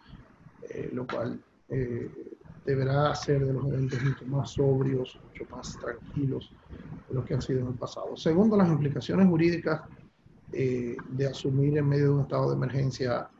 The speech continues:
están ahí, que son las que uno tiene que seguir, los lineamientos, el toque de queda, de las restricciones para ciertas actividades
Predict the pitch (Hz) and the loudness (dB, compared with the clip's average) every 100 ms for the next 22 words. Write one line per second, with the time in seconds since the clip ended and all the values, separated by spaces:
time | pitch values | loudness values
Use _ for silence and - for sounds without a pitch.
0 | _ - - - - - 131 131 151 214 | _ -20 -20 -8 -6 -2 0 2 4 4
1 | 202 - - 131 135 143 - 123 131 127 | 2 -4 -6 -2 0 -2 -4 -4 -4 -6
2 | - 131 123 123 123 - 123 135 - 131 | -6 -6 -6 0 0 0 -2 -4 -4 -6
3 | 131 123 120 131 135 131 127 - - - | -6 -8 -10 -8 -8 -8 -12 -14 -20 -20
4 | - - - 147 139 135 - 135 - 139 | -20 -18 -4 -2 0 0 0 -2 0 2
5 | 131 131 131 127 131 120 143 117 139 131 | 2 4 2 2 -2 0 -2 0 -2 -2
6 | 143 139 135 135 135 - 135 131 135 139 | 0 0 0 -2 -2 -2 -2 0 -2 -2
7 | 143 135 123 127 | 0 0 0 -4